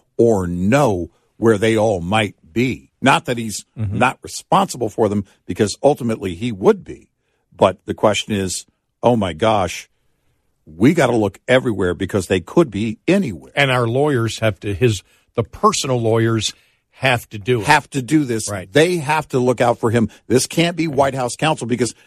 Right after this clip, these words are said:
Speaker 1: he-, there's the other thing, because that's the difference too. Why, if, if it, you know, if it were just White House counsel involved, and that's the only lawyers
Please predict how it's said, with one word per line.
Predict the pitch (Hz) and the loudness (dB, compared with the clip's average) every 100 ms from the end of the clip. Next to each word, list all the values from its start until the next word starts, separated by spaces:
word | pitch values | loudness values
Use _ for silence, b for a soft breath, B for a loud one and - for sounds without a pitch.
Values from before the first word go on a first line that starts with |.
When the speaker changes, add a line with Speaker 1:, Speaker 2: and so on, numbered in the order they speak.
| b | b
Speaker 1:
he-, | - | 2
there's | 170 202 247 | 4 4 2
the | 156 | 0
other | 226 185 | 0 -2
thing, | 113 80 | -4 -6
because | 107 131 120 - _ _ _ _ | -2 0 0 -8 _ _ _ _
that's | 110 170 - | 4 4 4
the | 180 | -2
difference | 165 156 120 - | -2 -2 -4 -8
too. | - 185 | 0 0
Why, | 87 104 147 - | 2 0 -2 0
if, | 135 113 127 | -4 -4 -6
if | 110 | -2
it, | 117 - 92 | -2 -4 -14
you | - 123 | 0 0
know, | - | 2
if | 113 - | 0 -2
it | 95 | -2
were | 127 226 240 - _ _ _ | 4 4 4 -4 _ _ _
just | 104 160 147 - _ _ _ | -4 -2 -2 -4 _ _ _
White | 135 143 | 2 2
House | 131 120 | 0 -6
counsel | - 123 110 117 | -2 -2 -2 0
involved, | 104 104 101 | 2 4 4
and | 95 | 4
that's | 110 - | 0 0
the | 107 | 0
only | 110 98 | 0 2
lawyers | 98 101 92 | 2 2 -2